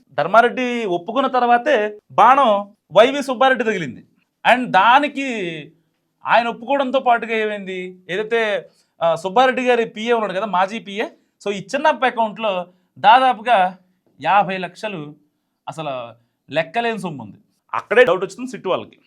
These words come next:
So ఆ ట్రాన్సాక్షన్స్, ఆ స్టేట్మెంట్లు మొత్తం తీపిచ్చారు. ఆ స్టేట్మెంట్లు తీసుకొని ధర్మారెడ్డి చెప్పిన స్టేట్మెంట్, ఈయన బ్యాంక్ స్టేట్మెంట్లు, ఆయన ఇచ్చిన వాంగ్మూలం, ఇవన్నీ తీసుకెళ్ళి వైవి సుబ్బారెడ్డి ముందు పెడితే కనీసం ఏం మాట్లాడలేని సిచ్యువేషన్.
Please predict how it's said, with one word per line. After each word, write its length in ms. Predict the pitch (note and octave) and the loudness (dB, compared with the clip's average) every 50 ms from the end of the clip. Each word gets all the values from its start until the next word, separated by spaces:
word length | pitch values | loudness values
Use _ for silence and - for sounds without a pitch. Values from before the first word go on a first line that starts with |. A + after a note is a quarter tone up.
| _ _ _ _ _ - | _ _ _ _ _ 0
So 60 | F#3+ | 2
ఆ 60 | F#3 | 2
ట్రాన్సాక్షన్స్, 760 | F3+ F3+ - F#3 F3+ G3 G3 G3 F#3+ F#3+ - G3+ F#3 E3+ - F3+ | 2 2 2 2 2 2 2 0 -2 -2 -4 -10 -12 -10 -10 -8
ఆ 200 | F#3 F3 E3+ E3+ | -4 -2 -2 -2
స్టేట్మెంట్లు 580 | E3+ - - G3 G3 G3 F#3 F#3 E3+ G#3+ A3 | -4 -2 -4 -4 -4 -4 -8 -12 -10 -10 -10
మొత్తం 280 | E3 D#3 D#3 D#3 A3+ G#3+ | -10 -10 -6 -6 -6 -6
తీపిచ్చారు. 580 | F#3 G3 F3+ F3+ F3+ - F3 E3+ F#3 B3+ - - - _ _ _ _ _ _ - | -6 -6 -8 -10 -8 -4 -4 -4 -4 -4 -8 -12 -18 _ _ _ _ _ _ 0
ఆ 340 | C3+ D#3 F#3+ G#3+ A3+ A#3 A#3+ | 2 6 8 10 10 10 8
స్టేట్మెంట్లు 640 | A#3+ A#3+ A3 G#3+ A3 G#3+ A3+ A3 A#3+ A3 G3+ A3 G#3 | 6 4 2 2 2 2 -2 -6 -8 -6 -6 -10 -12
తీసుకొని 880 | - - _ - A#3 C#4 C#4+ - _ C4 B3 A#3+ A#3+ G3+ F3+ E3+ - _ _ _ _ B2+ | -12 -16 _ -10 -10 -10 -10 -8 _ -4 -4 -4 -4 -6 -8 -10 -16 _ _ _ _ -2
ధర్మారెడ్డి 560 | D#3 E3+ G#3 A#3+ C4+ C#4+ D4 C#4 C4+ G#3+ G3+ | 0 0 0 2 2 2 2 2 2 0 -4
చెప్పిన 320 | G#3 A#3+ A#3+ A#3+ G#3 G#3+ | -8 -8 -8 -8 -12 -12
స్టేట్మెంట్, 640 | G3+ G#3 _ - G3+ G#3 G#3 G#3 G3+ F#3 E3 D#3+ A3+ | -12 -14 _ -4 -4 -4 -4 -6 -10 -12 -12 -12 -12
ఈయన 540 | C4 A3+ D3 B2 C3+ F3+ A3 A#3 A3+ G#3+ G#3 | -12 -12 -14 -14 -12 -10 -6 -4 -2 -2 -2
బ్యాంక్ 420 | G3 D3+ B2 D#3 F3+ A3+ A#3+ A#3+ | -4 -4 -4 -2 -2 -2 -4 -4
స్టేట్మెంట్లు, 640 | - A3 G#3 - E3 F3 D#3+ C3 C#3 G#3 C#4 D#4 - _ _ _ _ _ C3 | -6 -6 -6 -6 -10 -16 -16 -14 -12 -12 -12 -14 -14 _ _ _ _ _ 0
ఆయన 220 | C#3+ F#3+ A3+ G#3+ | 0 0 0 0
ఇచ్చిన 240 | G#3 G#3+ - B3+ B3 D#3+ | -4 -8 -8 -8 -8 -2
వాంగ్మూలం, 720 | C#3+ D#3 E3+ G#3+ A#3+ A#3+ G#3+ F#3+ E3+ E3+ A3 D4 D4+ - _ _ _ _ - | 0 0 0 0 -2 -4 -4 -4 -4 -4 -4 -6 -8 -14 _ _ _ _ -20
ఇవన్నీ 420 | C#3 B2 D#3 E3+ A3 C#4+ D#4+ D#4+ | -10 -8 -8 -8 -8 -8 -8 -6
తీసుకెళ్ళి 680 | B3 A#3+ G#3+ D#3 - G#3 G#3+ G#3+ A3+ F#3 D#3+ B2 A2 - _ _ _ _ _ B2+ | -6 -6 -6 -8 -6 -6 -4 -4 -2 -4 -6 -6 -10 -16 _ _ _ _ _ -4
వైవి 280 | E3 A3 B3+ B3+ B3+ | -4 -2 -2 -4 -6
సుబ్బారెడ్డి 500 | B3+ A3+ G3 D#3 D#3+ F3+ F3 E3+ E3 D#3 | -8 -10 -12 -6 -4 -4 -4 -4 -6 -10
ముందు 220 | D3 D3 D3 D3 C#3 | -14 -14 -14 -12 -8
పెడితే 280 | C#3 C#3+ C#3 C#3 G#3+ | -8 -8 -8 -8 -12
కనీసం 540 | G#3+ - - D#3+ F#3+ A#3+ B3+ B3+ C#4 B3 B2+ | -10 -8 -8 -8 -8 -8 -10 -10 -10 -10 -10
ఏం 260 | B2+ C#3+ G3 A#3 F#3+ C#3 | -10 -10 -10 -8 -10 -8
మాట్లాడలేని 640 | B2+ C3 E3 F3+ _ - G3 F#3+ F#3+ F#3+ G3 A3 | -8 -8 -8 -10 _ -6 -6 -6 -4 -6 -8 -10
సిచ్యువేషన్. 440 | G#3 - _ D3 C#3+ B2 - G#2 | -14 -16 _ -18 -18 -18 -18 -20